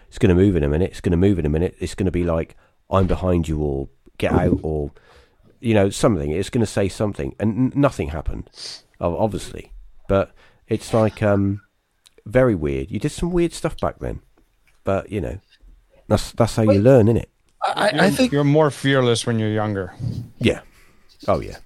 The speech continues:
Speaker 2: I, I, I think those are awesome, though, man. I, I mean, you, hold on, bear with me, guys. Um, but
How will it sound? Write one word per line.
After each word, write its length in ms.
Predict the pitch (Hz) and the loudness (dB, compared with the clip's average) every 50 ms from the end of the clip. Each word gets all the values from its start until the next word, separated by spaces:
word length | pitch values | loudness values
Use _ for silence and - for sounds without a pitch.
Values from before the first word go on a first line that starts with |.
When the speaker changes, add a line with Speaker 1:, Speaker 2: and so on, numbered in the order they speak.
| - _ _ _ _ _ _ _ _ - - - - - - - - _ _ _ _ | -20 _ _ _ _ _ _ _ _ -20 -20 -20 -20 -20 -20 -20 -20 _ _ _ _
Speaker 2:
I, 200 | - 185 202 202 | 0 2 2 2
I, 240 | - - 170 175 - - - 160 | 2 2 0 0 0 2 2 0
I 40 | 185 | 2
think 260 | - 220 190 151 139 | 2 0 -2 0 2
those 200 | 143 127 120 117 | 2 2 2 2
are 120 | 117 104 | 0 0
awesome, 440 | 107 147 214 254 254 - - 127 104 | 0 0 0 -2 -2 -2 -2 -2 -2
though, 260 | 98 90 85 82 80 78 | -2 -2 -4 -4 -6 -6
man. 340 | 98 110 120 135 147 151 - - | -4 -2 0 0 0 -2 -2 -2
I, 140 | 160 160 - - | -2 -2 0 0
I 80 | 160 156 | 0 0
mean, 440 | 156 156 156 151 151 147 147 147 156 - _ _ _ _ _ _ _ _ _ _ _ _ _ _ _ _ _ _ _ _ _ _ _ _ _ _ _ - _ _ | 2 0 0 0 0 0 -2 -4 -6 -10 _ _ _ _ _ _ _ _ _ _ _ _ _ _ _ _ _ _ _ _ _ _ _ _ _ _ _ -20 _ _
you, 360 | 170 165 208 196 185 - - - | -4 -2 -2 -2 -2 -4 -6 -12
hold 320 | - - - 160 143 127 107 | -12 -6 -4 -2 0 0 -2
on, 100 | 92 90 | -4 -4
bear 260 | 107 123 127 117 110 | -2 -2 0 0 -2
with 180 | 95 87 - - | -4 -8 -12 -12
me, 100 | 98 - | -14 -12
guys. 400 | - - - 87 87 - - - _ _ _ - - - - | -10 -10 -8 -8 -10 -10 -14 -18 _ _ _ -20 -20 -8 -2
Um, 360 | 147 143 143 143 143 143 143 | 0 2 2 2 0 -2 0
but 280 | 143 160 156 151 - _ | 0 2 2 2 0 _